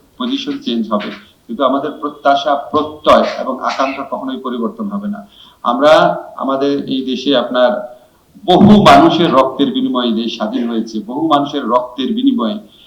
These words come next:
ছাত্র জনতার একটা ঐতিহাসিক বিপ্লবের মধ্যে দিয়ে আমি মাঝে মাঝে ইমোশনাল হয়ে যাই যে এটা সম্ভব, আমরা চিন্তা করতে পারি। দুই সপ্তাহের মধ্যে এক হাজারের বা তার চেয়ে বেশি মানুষকে মেরে ফেলছে একটা সরকার। মানে আমরা, আমি মাঝে মাঝে দেখি আমাদের, উম,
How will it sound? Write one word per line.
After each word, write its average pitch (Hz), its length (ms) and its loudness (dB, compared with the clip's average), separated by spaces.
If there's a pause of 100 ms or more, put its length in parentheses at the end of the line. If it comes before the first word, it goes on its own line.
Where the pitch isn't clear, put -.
(220)
ছাত্র 143 380 0
জনতার 135 400 2
একটা - 280 -6 (100)
ঐতিহাসিক 151 600 -2
বিপ্লবের 127 380 -6
মধ্যে 113 300 -4
দিয়ে 117 140 -4
আমি 131 140 -2
মাঝে 135 220 -2
মাঝে 143 180 -4
ইমোশনাল 147 520 -2
হয়ে 127 180 -6
যাই 113 180 -6
যে 127 360 -8 (680)
এটা 143 420 0
সম্ভব, 165 340 2
আমরা 147 220 2
চিন্তা 190 240 0
করতে 147 240 -4
পারি। 135 220 -4 (500)
দুই 175 140 0
সপ্তাহের 175 500 0
মধ্যে 151 400 -4 (640)
এক 127 160 -4
হাজারের 156 540 0
বা 147 80 -4
তার - 240 2
চেয়ে 147 120 -2
বেশি 139 160 -8
মানুষকে - 280 -4
মেরে 143 200 -6
ফেলছে 127 220 -10
একটা - 180 -14
সরকার। 117 320 -12 (1160)
মানে 135 140 0
আমরা, 151 300 4
আমি 160 460 2
মাঝে 147 200 0
মাঝে 151 240 -4
দেখি 139 260 -2
আমাদের, 127 320 -2
উম, 110 340 -4